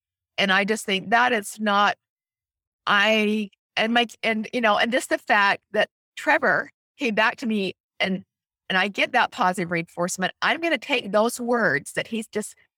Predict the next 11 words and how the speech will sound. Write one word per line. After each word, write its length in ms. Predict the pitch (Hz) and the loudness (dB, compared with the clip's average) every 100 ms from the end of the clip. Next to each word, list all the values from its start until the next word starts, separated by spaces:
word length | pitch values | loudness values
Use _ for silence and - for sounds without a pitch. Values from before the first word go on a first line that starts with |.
| _ _ 208 | _ _ -4
maybe 240 | 220 226 | -4 -4
in 80 | 202 | -6
passing 460 | - 226 - 196 | -2 -2 -2 -6
said 260 | 185 220 214 | -4 -4 -2
to 60 | 190 | -4
me, 220 | 170 - | -6 -6
and 100 | 160 - | -6 -2
I 280 | 185 233 240 | 0 2 2
am 240 | 240 190 | 0 -4
going 200 | 185 180 | -4 -4
to 200 | 170 156 | -2 -4